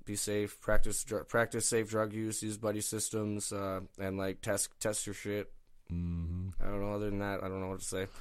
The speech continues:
Speaker 2: You find, yeah, no, it's well, well said
Speaker 1: People
Speaker 2: right there.
Speaker 1: sit there and talk shit about drugs, drug addicts all day, but then they're like, their favorite musicians are all drug addicts.
Speaker 2: Well, it's funny, what
Speaker 1: <laughs>
Speaker 2: become-, what, what's a drug today is recreational tomorrow, and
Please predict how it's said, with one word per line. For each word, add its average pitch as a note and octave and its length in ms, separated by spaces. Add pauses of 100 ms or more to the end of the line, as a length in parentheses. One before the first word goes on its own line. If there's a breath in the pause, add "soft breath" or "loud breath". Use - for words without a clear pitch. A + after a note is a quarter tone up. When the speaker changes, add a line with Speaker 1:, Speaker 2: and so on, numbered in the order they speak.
(140)
Speaker 2:
You B2 80
find, B2+ 400
yeah, B2 220
no, G#2 360
it's - 520
well, G#2 400
well G2+ 240
said G#2+ 220
Speaker 1:
People G2+ 180
Speaker 2:
right C3 80
there. A2+ 100
Speaker 1:
sit A#2 160
there B2 140
and A2+ 80
talk A2+ 160
shit A2 180
about A2 200
drugs, A2 280 (140)
drug G2+ 180
addicts G2+ 340
all G2 120
day, G2 280
but F#2 140
then F#2 160
they're F#2 140
like, F#2 260
their G2 120
favorite F#2+ 300
musicians F#2 440
are F2+ 100
all F2+ 100
drug F2+ 240
addicts. F#2 160
Speaker 2:
Well, C3+ 220
it's A2+ 140
funny, D3 260
what B2 260
Speaker 1:
<laughs> - 0
Speaker 2:
become-, A3+ 600
what, C3+ 280
what's C3+ 240
a C3+ 60
drug C3+ 260
today C3 380
is A#2 160
recreational A#2+ 640
tomorrow, G#2+ 440 (260 soft breath)
and G#2 420